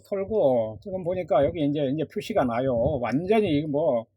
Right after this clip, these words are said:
일벌 산란이 아주 그냥, 일벌들은 이게 무정란이기 때문에 전부 수펄만 낳는다고요. 그래서 일벌이 낳은 알은 이 소비는 잘못하면 못 쓰는데 저는 다행히 재생을 할 수 있는 방법을 찾아냈고요.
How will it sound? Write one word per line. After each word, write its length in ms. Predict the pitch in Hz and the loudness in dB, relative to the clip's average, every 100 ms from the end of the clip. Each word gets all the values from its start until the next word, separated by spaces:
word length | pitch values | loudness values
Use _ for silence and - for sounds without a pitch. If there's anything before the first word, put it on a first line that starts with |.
| _ - - - - | _ -20 -18 -18 -6
일벌 340 | 151 180 170 | -2 2 2
산란이 460 | 135 165 160 135 127 | 2 2 4 4 2
아주 200 | 143 151 | 0 0
그냥, 380 | 127 156 120 131 | -2 -2 -2 -4
일벌들은 880 | 190 220 247 240 233 233 240 254 190 | -2 2 4 4 2 2 2 2 2
이게 100 | 208 | 0
무정란이기 680 | 180 190 240 240 233 220 214 | 2 2 4 4 2 0 0
때문에 300 | 214 208 180 | 2 2 2
전부 260 | 190 208 | 2 0
수펄만 520 | - 196 - 247 233 180 | -2 -4 0 2 4 2
낳는다고요. 920 | 156 165 151 131 139 120 156 139 - _ _ _ _ - | 0 0 0 0 0 -2 -2 -4 -10 _ _ _ _ 0
그래서 240 | 190 180 | 4 4
일벌이 1120 | 151 180 208 220 214 208 202 196 190 185 220 190 | 4 2 2 6 6 6 6 4 2 0 -2 0
낳은 440 | 147 190 190 180 | 2 2 2 -2
알은 380 | 139 170 202 160 | -2 2 0 0
이 80 | 135 | -4
소비는 380 | - 226 190 117 | -6 -4 -4 -2
잘못하면 580 | 135 180 180 165 151 | -2 0 2 2 2
못 140 | 139 131 | -2 -4
쓰는데 640 | - 139 127 120 165 101 - _ _ - - | -4 -2 0 0 0 -2 -8 _ _ -20 -2
저는 340 | 151 214 220 | 2 2 0
다행히 540 | 202 147 139 185 190 170 | 0 0 2 2 0 -4
재생을 500 | - 143 160 165 151 | 0 0 0 0 2
할 140 | 139 | 0
수 120 | - | 0
있는 280 | 143 147 131 | -2 0 0
방법을 440 | 120 127 131 127 127 | 0 -2 -2 -2 -6
찾아냈고요. 920 | - 151 135 120 - 131 113 156 | -4 -2 0 -2 -4 -4 0 0